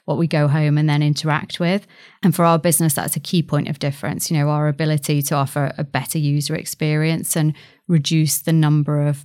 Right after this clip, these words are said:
platforms that people have to interface with. And when they do have to interface with them, try and do it on something that feels like a better user experience than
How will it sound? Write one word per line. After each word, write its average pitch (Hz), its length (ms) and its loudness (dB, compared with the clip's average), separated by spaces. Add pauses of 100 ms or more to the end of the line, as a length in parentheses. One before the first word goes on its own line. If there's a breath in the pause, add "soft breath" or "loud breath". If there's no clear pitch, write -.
(140)
platforms 151 680 -2
that - 180 -6
people 160 240 -4
have 147 160 -2
to 160 100 -4
interface 156 520 -4
with. 175 200 0
And 160 160 0 (380 loud breath)
when 165 140 2
they 160 100 4
do 220 200 4
have 165 220 4
to 165 100 0
interface 147 480 0
with - 80 -6
them, 151 140 -2
try 160 180 -2
and 160 80 0
do 151 140 -4
it - 40 -4
on 160 120 -2
something - 320 -6
that - 80 -10
feels 156 340 -2
like - 180 -4
a 170 40 -6
better 147 280 -4
user 165 260 -2
experience - 580 -6
than 151 240 0